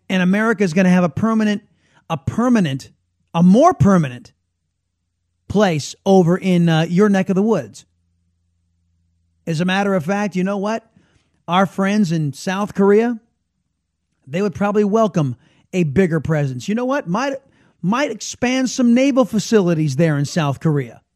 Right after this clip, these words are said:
<laughs> China doesn't want that at all. Well, I would recommend Mister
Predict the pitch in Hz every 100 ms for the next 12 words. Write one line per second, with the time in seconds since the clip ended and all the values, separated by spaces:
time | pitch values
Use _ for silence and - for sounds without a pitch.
0 | _ _ - - 190 190 - 175 - 170
1 | 160 - 170 139 156 156 143 135 156 151
2 | - 139 - - - - - - _ -
3 | - 185 185 175 160 143 135 147 131 147
4 | 143 117 113 117 139 131 110 - _ _
5 | _ _ _ _ _ _ _ _ _ _
6 | _ _ - 151 247 277 - 143 208 208
7 | 175 220 196 185 269 208 151 - 147